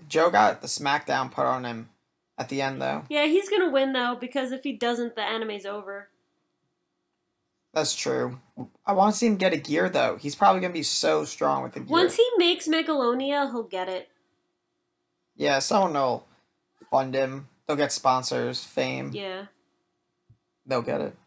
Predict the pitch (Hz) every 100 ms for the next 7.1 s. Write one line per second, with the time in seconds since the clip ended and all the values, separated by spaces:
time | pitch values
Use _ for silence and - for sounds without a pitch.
0 | _ _ _ _ _ _ _ _ _ _
1 | _ _ _ _ _ _ _ _ _ _
2 | _ _ _ _ _ _ _ _ _ _
3 | _ _ _ _ _ _ _ _ 139 127
4 | - 170 214 220 202 170 139 - - 143
5 | 123 - 165 202 160 147 - - 135 143
6 | - - 139 120 120 131 135 - 147 135